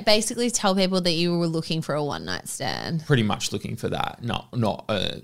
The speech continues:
Speaker 2: partner. I'd word it. I can't remember how I word it. What,
Speaker 1: So
Speaker 2: like,
Speaker 1: you wouldn't do that now?
Speaker 2: I wouldn't do that now, no. But that
Speaker 1: No
Speaker 2: was, like,
Speaker 1: way.
Speaker 2: back in the day. Like, I'm talking twenty twenty-one.
Speaker 1: So you were young.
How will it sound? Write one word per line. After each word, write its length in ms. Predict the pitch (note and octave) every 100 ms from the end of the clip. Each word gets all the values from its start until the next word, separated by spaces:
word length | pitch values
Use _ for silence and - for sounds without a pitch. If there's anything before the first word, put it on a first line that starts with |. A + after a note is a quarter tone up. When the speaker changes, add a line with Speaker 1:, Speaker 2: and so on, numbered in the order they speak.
| -
Speaker 2:
partner. 400 | - - - -
I'd 220 | - A#2+ A#2+
word 300 | B2+ A#2+ A#2
it. 120 | A#2
I 60 | A#2+
can't 240 | C3 G#2
remember 140 | A#2+ A2+
how 180 | A2+ A2
I 40 |
word 360 | G2+ G2 F#2+ G2+
it. 300 | G2 F#2 - -
What, 240 | F#2 - -
Speaker 1:
So 80 |
Speaker 2:
like, 100 | A3
Speaker 1:
you 160 | A3 A#3
wouldn't 340 | A3+ A3+ G#3+ G3
do 120 | F#3
that 180 | D#3+ -
now? 280 | D3 F2+ D#2
Speaker 2:
I 80 | -
wouldn't 160 | C3 A2
do 80 |
that 160 | F#2 C2+
now, 180 | A2+ -
no. 200 | A#2 - - G2+
But 100 | -
that 0 |
Speaker 1:
No 100 | A#2+
Speaker 2:
was, 120 | D3+
like, 180 | D3+ -
Speaker 1:
way. 60 | -
Speaker 2:
back 160 | D#3+ B2+
in 140 | A2
the 40 |
day. 300 | F#2 F#2+ E2+
Like, 160 | E2 G#2
I'm 60 | C3+
talking 200 | B2+ A2+
twenty 320 | - G2+ A#2+
twenty-one. 600 | B2 G#2 G#2 E2 D#2+ C#3+ - _
Speaker 1:
So 120 | -
you 200 | F3 E3+
were 80 | D#3+
young. 240 | D3 B2+